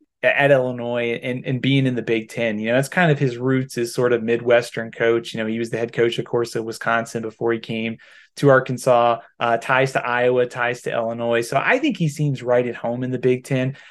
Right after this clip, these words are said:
I would be really surprised. You know, I think, um, you know, maybe he not necessarily learned a lesson last time when he went from Wisconsin to Arkansas.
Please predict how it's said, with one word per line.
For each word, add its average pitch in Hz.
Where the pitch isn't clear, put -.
I 208
would 240
be 143
really 135
surprised. 120
You 135
know, 135
I 147
think, 151
um, 131
you 170
know, 156
maybe 196
he 170
not 220
necessarily 185
learned 143
a 135
lesson 127
last 123
time 123
when 117
he 113
went 120
from 120
Wisconsin 117
to 117
Arkansas. 113